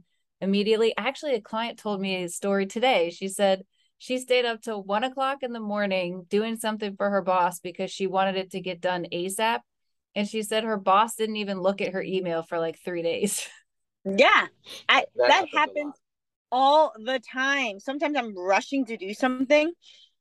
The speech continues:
Speaker 2: and then that person goes, "Oh, I, I don't have time to do," or, or, yeah, it just doesn't get to it in, for a day. It's like, why did I stress myself out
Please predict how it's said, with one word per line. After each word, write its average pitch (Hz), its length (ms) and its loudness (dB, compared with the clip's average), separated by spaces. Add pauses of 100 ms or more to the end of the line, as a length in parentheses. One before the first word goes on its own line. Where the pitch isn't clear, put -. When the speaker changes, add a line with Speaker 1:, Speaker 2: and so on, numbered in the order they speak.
(180)
Speaker 2:
and 240 260 4
then 262 120 0
that 240 120 2
person 254 220 -8
goes, 226 240 -2
"Oh, 269 80 2
I, 285 80 2 (120)
I 269 60 -2
don't 277 140 -6
have 262 100 -12
time 240 220 -10
to 214 40 -14
do," 226 380 -6 (180)
or, 226 240 6
or, 202 240 2 (400)
yeah, 294 200 4
it - 120 0
just 240 200 -16 (100)
doesn't 233 380 -2
get 269 240 -2
to 226 180 -4
it 175 140 -2
in, 196 80 -10 (100)
for 214 160 4
a 202 60 2
day. 196 160 2
It's 226 100 -2
like, 254 120 -2
why 226 260 6
did 427 120 -4
I 392 100 2
stress - 460 -2
myself 285 360 0 (100)
out 277 300 0